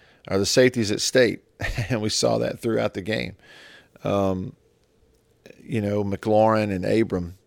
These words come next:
And on the other side for State on defense, I mean, uh, at the other level there on defense, Willie Gay, I, I thought this is the kind of game that Willie is capable of every time he steps out there, and you're probably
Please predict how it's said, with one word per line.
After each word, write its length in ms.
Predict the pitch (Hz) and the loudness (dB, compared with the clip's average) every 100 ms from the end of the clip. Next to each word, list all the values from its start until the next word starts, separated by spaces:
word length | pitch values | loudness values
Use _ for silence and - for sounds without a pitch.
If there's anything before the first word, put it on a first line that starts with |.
| _ - - - - | _ -20 -20 -20 -2
And 120 | 139 | 4
on 120 | 160 | 6
the 100 | 151 | 10
other 140 | 143 135 | 8 8
side 320 | - 127 123 | 6 4 4
for 100 | 117 | 0
State 300 | - 123 117 | 2 6 6
on 140 | 107 | 4
defense, 600 | 101 107 - 107 - - - 359 - | 2 0 0 -4 -4 -8 -8 -8 -4
I 80 | |
mean, 300 | 104 107 104 | -2 0 -2
uh, 300 | 104 101 104 - _ _ _ _ _ _ _ _ _ _ | -2 -4 -4 -8 _ _ _ _ _ _ _ _ _ _
at 120 | 113 101 | -8 2
the 140 | 117 | 6
other 140 | 123 | 6
level 280 | 113 110 101 | 8 6 6
there 140 | 104 104 | 4 4
on 120 | 98 | 2
defense, 420 | 107 98 104 - | 0 -2 -6 0
Willie 220 | 117 113 | 4 4
Gay, 440 | 101 107 101 95 - - - - - _ _ | 6 6 6 4 -4 -18 -20 -20 -20 _ _
I, 120 | - - - | -6 -4 2
I 100 | 123 | 2
thought 440 | - 131 113 - _ _ _ _ _ | 6 6 6 2 _ _ _ _ _
this 360 | 127 117 139 - | -10 4 6 6
is 140 | 127 | 2
the 100 | 110 | 0
kind 260 | - 135 120 | 0 0 2
of 80 | 104 | 2
game 300 | 110 113 110 | 2 2 0
that 120 | 98 | -2
Willie 380 | 107 117 113 104 | 2 4 6 4
is 160 | 92 | 2
capable 540 | - 131 123 120 110 120 | 0 2 2 2 2 2
of 280 | 127 123 113 | 2 -2 -4
every 220 | - 110 110 | 0 0 0
time 240 | 110 104 | -2 -2
he 80 | 98 | -4
steps 340 | - 101 - | 0 -2 2
out 260 | 104 98 - | 2 2 0
there, 360 | 101 98 92 - - - - | 0 2 0 -4 -20 -20 -16
and 100 | - | -8
you're 80 | 92 | -8
probably 800 | - - 139 135 110 104 98 92 | -4 6 8 8 6 4 4 0